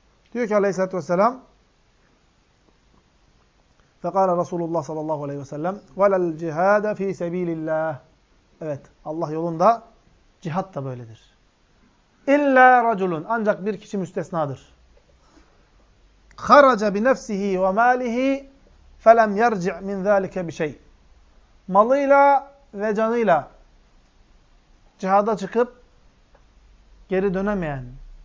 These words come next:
malını ve canını kaybeden hariç böyledir. Yani Allah yolunda cihada gidip geri dönen adamın yaptığı amelden daha hayırlı,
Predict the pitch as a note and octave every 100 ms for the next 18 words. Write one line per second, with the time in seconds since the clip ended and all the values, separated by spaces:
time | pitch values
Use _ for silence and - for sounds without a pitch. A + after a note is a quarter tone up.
0 | - - _ _ _ - F3 G3 G#3 F#3
1 | E3 F3 F3+ F3 F3+ D#3+ D3 C#3 C3 G#3+
2 | G#3+ - - D#3+ C3 A#2 _ _ _ _
3 | _ _ _ - - _ F#3 F3+ E3 G#3
4 | G#3 G3 F#3+ F3+ G3 F#3+ D3+ C3+ _ _
5 | _ _ _ _ _ _ _ F#3+ G#3 G3
6 | E3 C3+ A2+ _ _ _ _ _ _ _
7 | _ _ _ _ _ D#3+ F3+ F#3 D#3 B2
8 | _ _ _ _ - E3+ E3 F#3+ F#3 E3+
9 | D#3+ D#3 G3 E3 F3 E3 D#3+ E3+ D3+ E3
10 | A3